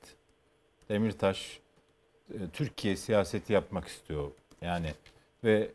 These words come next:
şiddete, işte örgüte vesaire falan sırtını dayayan bir parti istemiyor.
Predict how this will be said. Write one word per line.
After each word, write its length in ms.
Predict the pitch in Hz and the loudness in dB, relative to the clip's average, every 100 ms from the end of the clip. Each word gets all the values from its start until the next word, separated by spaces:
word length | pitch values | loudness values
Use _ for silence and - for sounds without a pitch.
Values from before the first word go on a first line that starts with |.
| - | -12
şiddete, 840 | - 120 92 104 101 - 101 98 101 | -6 -4 0 2 4 4 2 2 0
işte 260 | - - 110 | -8 -8 -2
örgüte 840 | 98 - 107 101 92 92 - 104 98 | -2 -2 -2 0 -2 -4 2 2 4
vesaire 500 | 95 - 98 95 90 | 0 2 2 2 -2
falan 300 | 104 101 95 | -2 -2 -4
sırtını 560 | - 90 - 107 98 | -6 -8 -4 -2 4
dayayan 420 | 98 101 107 107 | 6 6 4 2
bir 80 | 101 | -2
parti 400 | - 101 92 - | 0 2 2 0
istemiyor. 460 | 127 - 98 82 | -8 -2 0 0